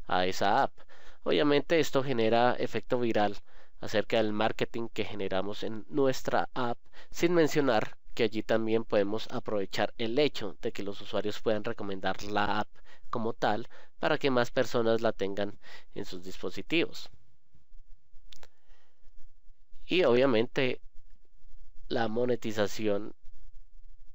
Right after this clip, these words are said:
es supremamente importante y en Windows ocho es un gran diferenciador ofrecido en la plataforma de apps, porque Microsoft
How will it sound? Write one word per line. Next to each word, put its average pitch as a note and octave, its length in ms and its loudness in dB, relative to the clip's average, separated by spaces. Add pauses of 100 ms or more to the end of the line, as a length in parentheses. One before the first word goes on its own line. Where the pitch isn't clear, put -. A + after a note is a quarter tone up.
es A2+ 140 0
supremamente A#2+ 920 2
importante A2+ 800 0
y B2+ 200 0
en A#2+ 100 0
Windows A2 340 -2
ocho A2+ 220 -2
es B2+ 40 0
un C3 120 -2
gran B2 220 4
diferenciador G#2 760 0
ofrecido A2 440 -2
en G2+ 40 -4
la G#2+ 100 -2
plataforma G2 840 -2 (500)
de A#2 180 6
apps, - 460 0 (1000)
porque D3+ 480 2 (300)
Microsoft F#3+ 600 2